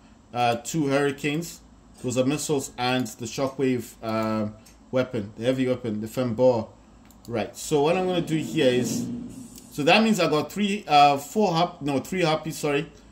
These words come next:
Um, two Keystone Harpies, the, the white ones, and the Harpy, the normal version, yellow, and Nightingale, and, uh, Ardent Emoji,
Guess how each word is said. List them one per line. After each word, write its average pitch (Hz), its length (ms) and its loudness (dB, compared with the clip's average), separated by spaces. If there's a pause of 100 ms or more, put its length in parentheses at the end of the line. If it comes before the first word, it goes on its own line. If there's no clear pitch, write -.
(220)
Um, 127 540 6 (200)
two 220 180 -2
Keystone 196 340 -2
Harpies, 143 420 0
the, 120 220 -2
the 120 140 0
white 135 260 0
ones, 135 260 -4 (340)
and 127 200 0
the 127 180 4
Harpy, 143 420 2
the 120 280 -2
normal 131 440 -2
version, 127 440 -4
yellow, 127 340 0 (440)
and 123 320 2
Nightingale, 143 640 0 (720)
and, 123 300 0
uh, 120 320 0
Ardent 147 360 0
Emoji, 143 440 -4